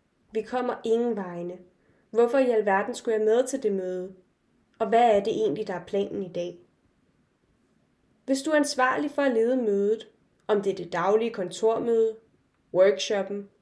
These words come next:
konferencen, borgermødet, byggemødet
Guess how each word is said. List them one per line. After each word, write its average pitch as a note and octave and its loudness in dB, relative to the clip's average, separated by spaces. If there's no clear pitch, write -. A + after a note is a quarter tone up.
konferencen, G#3+ 0
borgermødet, G#3+ 6
byggemødet A#3 6